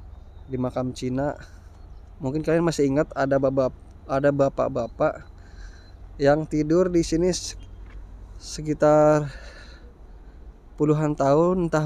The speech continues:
belasan tahun ya, gue juga udah lupa soalnya. Udah lama banget, brother.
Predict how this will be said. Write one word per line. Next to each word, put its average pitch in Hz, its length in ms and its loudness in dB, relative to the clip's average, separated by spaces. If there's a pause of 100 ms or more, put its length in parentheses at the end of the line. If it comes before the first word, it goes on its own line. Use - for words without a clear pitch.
belasan 143 400 2
tahun 170 320 4
ya, 131 80 4
gue 147 160 2
juga 147 320 0
udah 139 160 0
lupa 143 360 -2 (120)
soalnya. 143 400 -2 (880)
Udah 151 80 4
lama 156 240 2
banget, 180 240 2
brother. 175 400 2